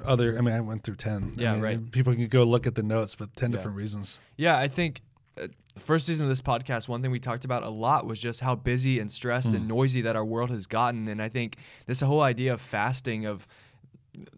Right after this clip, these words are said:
Speaker 2: you know, sustaining from different things in your life, like, it, it gives you that, that clarity,
Speaker 1: Mm-hmm.
Speaker 2: that space to think that, you know, this time where you would be doing this, to just kinda rely on God. Like, it really is that time of just kind of quieting
Speaker 1: Yeah.
Speaker 2: things down
Speaker 1: Yeah.
Speaker 2: a little bit,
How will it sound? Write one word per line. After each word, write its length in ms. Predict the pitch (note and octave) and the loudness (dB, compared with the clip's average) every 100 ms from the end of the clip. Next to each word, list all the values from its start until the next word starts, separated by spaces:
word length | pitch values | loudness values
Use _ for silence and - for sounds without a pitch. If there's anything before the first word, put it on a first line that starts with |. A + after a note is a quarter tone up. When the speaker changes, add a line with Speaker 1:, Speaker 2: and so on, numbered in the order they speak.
| A2 | -10
Speaker 2:
you 120 | B2 | -6
know, 180 | A2+ G2+ | -6 -6
sustaining 580 | - C3 - C#3 D3 C#3 | -8 -6 -2 0 0 -2
from 220 | C#3 B2 | -2 0
different 340 | C3+ C3+ C3 | 0 0 -2
things 240 | B2 B2+ C3 | -2 0 0
in 80 | |
your 140 | B2 A2 | 0 0
life, 360 | G#2+ B2 C3 | 0 0 0
like, 220 | B2 A2+ - - _ | -4 -6 -8 -20 _
it, 200 | - C3+ | -4 -4
it 260 | C3 B2+ - | -4 -6 -2
gives 280 | B2+ D#3 E3+ | 0 0 0
you 80 | C#3 | -2
that, 220 | G#2 - - | -2 -6 -6
that 220 | A#2+ G#2 | -4 -2
clarity, 340 | B2+ D#3 C#3+ | 0 2 2
Speaker 1:
Mm-hmm. 40 | A2+ | 0
Speaker 2:
that 160 | G2+ | -2
space 380 | - - C#3 D#3 | -6 -2 -2 -2
to 120 | - | -4
think 420 | - D3 D3+ A2+ | -2 0 -2 -2
that, 260 | - A#2 - - - - | -2 0 -2 -10 -18 -6
you 100 | B2 | -2
know, 140 | B2 | 0
this 220 | A#2 B2 | 0 -2
time 240 | - C3+ C3+ | 0 0 2
where 80 | |
you 100 | C3 | 2
would 180 | B2 C#3+ | 4 2
be 120 | C#3+ | 2
doing 260 | B2+ C3 B2 | 2 2 2
this, 340 | A#2+ C3 B2 - | 0 0 -2 -4
to 220 | B2+ A#2+ | -2 -2
just 300 | - B2 B2 | -4 -8 -4
kinda 160 | C3+ C3 | -2 -2
rely 380 | B2 G2+ A#2 | -2 -2 0
on 160 | C3 A2+ | 0 -2
God. 320 | G#2+ A#2+ B2 | 0 0 0
Like, 160 | A2+ A2 | -4 -6
it 100 | A2+ | -4
really 260 | C3 C#3 | -2 -2
is 120 | C3+ C3 | -2 -2
that 220 | G#2+ D#2 | -6 -4
time 260 | B2 B2 B2 | -4 -2 -4
of 60 | |
just 220 | G#2 A2 | -6 -8
kind 180 | - A#2 | -6 -6
of 80 | A#2 | -6
quieting 360 | - A2 C3 C#3 | 0 2 2 0
Speaker 1:
Yeah. 60 | |
Speaker 2:
things 200 | C#3 D3+ | -2 -2
down 220 | C3+ G#2+ | -2 0
Speaker 1:
Yeah. 80 | A2+ | 0
Speaker 2:
a 20 | |
little 120 | A2 A2 | 0 -2
bit, 280 | G2+ A#2 | -2 -2